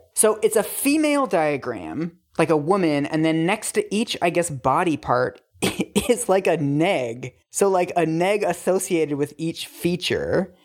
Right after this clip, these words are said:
"Is that a wig? Oh, well, it looks nice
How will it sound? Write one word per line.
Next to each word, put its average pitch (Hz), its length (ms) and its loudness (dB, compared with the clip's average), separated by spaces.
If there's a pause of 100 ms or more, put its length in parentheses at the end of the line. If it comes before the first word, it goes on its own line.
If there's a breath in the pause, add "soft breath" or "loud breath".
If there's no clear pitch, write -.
(180)
"Is 185 140 4
that 254 120 2
a 311 80 2
wig? 247 640 0 (200)
Oh, 208 140 2
well, 190 640 0
it 170 100 -2
looks 202 340 -4
nice 165 340 -2